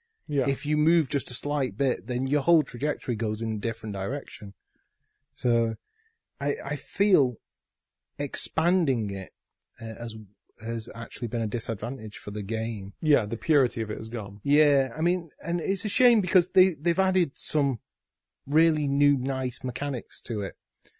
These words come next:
Speaker 2: Like these multiple, um, satellites that you can fire out,
Speaker 1: Hmm.
Speaker 2: but obviously you have a single cursor. So you have to work out,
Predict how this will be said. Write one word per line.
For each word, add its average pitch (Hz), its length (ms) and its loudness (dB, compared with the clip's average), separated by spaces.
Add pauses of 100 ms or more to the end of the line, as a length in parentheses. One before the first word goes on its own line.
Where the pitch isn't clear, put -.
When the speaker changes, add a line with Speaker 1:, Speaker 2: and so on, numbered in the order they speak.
(220)
Speaker 2:
Like 113 180 -2
these 113 200 -4
multiple, 127 720 2 (260)
um, 113 400 -4
satellites 113 560 -8
that 107 100 -8
you 101 120 -8
can 107 120 -4
fire 110 420 -4
out, 101 240 -6 (180)
Speaker 1:
Hmm. 123 220 -6 (100)
Speaker 2:
but 90 80 0
obviously 120 400 0
you 120 100 2
have 110 120 0
a 110 40 -8
single 117 400 -2
cursor. 127 520 -2 (500)
So - 140 0
you 117 160 4
have 123 180 -2
to 123 80 2
work 127 440 4
out, 123 260 -2